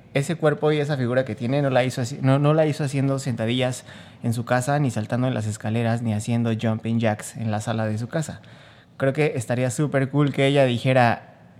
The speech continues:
"La verdad es que esto es, es el resultado de hablar con mi coach, de que entrenemos juntos, de llevar su plan de entrenamiento, de ser disciplinada", y son cosas que,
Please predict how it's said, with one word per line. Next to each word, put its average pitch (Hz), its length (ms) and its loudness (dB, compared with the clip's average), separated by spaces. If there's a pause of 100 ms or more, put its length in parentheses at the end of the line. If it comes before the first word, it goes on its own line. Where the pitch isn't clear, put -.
"La 123 160 4
verdad 139 280 6
es 160 120 0
que 156 140 2
esto 151 180 0
es, 151 240 -2
es 147 100 -2
el 147 60 0
resultado 131 520 4
de 131 260 4
hablar 113 280 4
con 143 120 -4
mi 160 100 -2
coach, 180 420 2
de 143 160 -6
que 135 80 -6
entrenemos 127 480 -2
juntos, 156 460 0
de 117 100 -2
llevar 117 240 2
su 139 140 -8
plan 131 200 -2
de 135 60 0
entrenamiento, 127 800 -2 (340)
de 117 120 0
ser 131 220 0
disciplinada", 131 880 -2
y 123 260 0
son 131 140 -4
cosas 127 260 -8
que, 110 360 -4